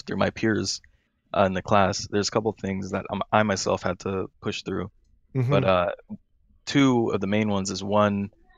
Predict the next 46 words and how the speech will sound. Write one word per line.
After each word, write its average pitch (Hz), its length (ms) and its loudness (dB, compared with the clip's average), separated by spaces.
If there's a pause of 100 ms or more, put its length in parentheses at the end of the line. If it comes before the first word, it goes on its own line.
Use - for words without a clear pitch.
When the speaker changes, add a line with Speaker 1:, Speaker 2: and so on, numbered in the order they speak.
(260)
Speaker 1:
uh, - 60 0
I 98 200 6
had 113 160 4
a 107 40 4
big 101 260 -2
problem 104 400 4
with, 95 300 -4
uh, 95 320 0 (100)
hand 117 300 0
pain 101 300 -4 (600)
early 98 220 2
on 92 280 0 (280)
that - 80 2
was 131 180 4
Speaker 2:
Mm. - 60 -4
Speaker 1:
affecting 95 340 -8
my 90 100 -2
values. 95 480 2 (840)
Uh, 95 320 2
so - 160 2
I 110 40 10
was, 101 120 4
like, 107 140 2
pushing 101 340 -2
way 101 160 2
too 95 200 -4
hard 98 340 2 (180)
and 101 220 -2
Speaker 2:
Mm. 123 40 0
Speaker 1:
using, 113 220 0
like, 92 260 -4
bad 98 400 4 (200)
technique. 101 540 -4 (560)
Speaker 2:
Yeah. 101 200 -4
Speaker 1:
And 101 140 0
I 98 60 2
had 101 200 0
to, 98 140 2
like, 95 180 4
really 104 200 4
investigate 95 640 0
and 95 140 -4
work 104 220 0
on 95 140 -2
that 95 240 0
specifically - 720 -4